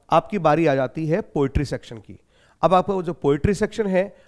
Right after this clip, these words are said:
अभी मैंने आपको बताया था कि पोएट्री सेक्शन जो है आपका बारह नंबर का रहने वाला है। जी हाँ, कितने नंबर का रहेगा? बारह नंबर का रहेगा। यहाँ पर पहला जो सवाल है वो आप देख लीजिए, पहले तो हमने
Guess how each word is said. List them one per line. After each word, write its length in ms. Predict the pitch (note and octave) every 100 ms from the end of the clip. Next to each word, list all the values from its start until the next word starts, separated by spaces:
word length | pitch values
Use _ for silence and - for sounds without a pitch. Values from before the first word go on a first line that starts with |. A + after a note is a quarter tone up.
| -
अभी 200 | C3+ E3+
मैंने 160 | E3+ F3
आपको 320 | E3+ E3+ D#3+
बताया 380 | C#3+ D#3 E3 F#3
था 140 | F#3 F#3 _ _ _ -
कि 40 |
पोएट्री 360 | - E3 E3 G3+
सेक्शन 360 | G3+ E3+ G3+ F#3+
जो 120 | E3+
है 360 | D#3 F#3 G#3 - _ _ _ C#3+
आपका 380 | D3 - G3 G3+ C3+ G2+
बारह 280 | D#3 E3+ F#3
नंबर 240 | D#3+ C3 A#2+
का 120 | A#2+
रहने 220 | A2 G#2
वाला 220 | F#2+ F#2
है। 140 | G2+ _ -
जी 180 | A#2+ C3+
हाँ, 140 | A2+
कितने 280 | - - D#3
नंबर 180 | D#3+ D#3+
का 80 |
रहेगा? 360 | D#3+ D#3+ F3 B3 - _ -
बारह 360 | A#2 C#3+ D#3 D3
नंबर 200 | D3 C#3+
का 100 | C#3+
रहेगा। 340 | C#3 C#3 G3 - - _
यहाँ 280 | C3 D#3 E3+
पर 140 | - G3
पहला 340 | - F3 A3+
जो 120 | G#3 A3
सवाल 400 | - E3 G3+ F#3
है 300 | D3+ D#3+ _ _ _ -
वो 80 | D3+
आप 100 | C#3
देख 180 | C3+ D#3
लीजिए, 320 | E3 D3 G#3 - _ _ _ _ _ _ _ _ _ _ _ _ -
पहले 180 | D#3+
तो 100 | E3+
हमने 260 | F3 E3+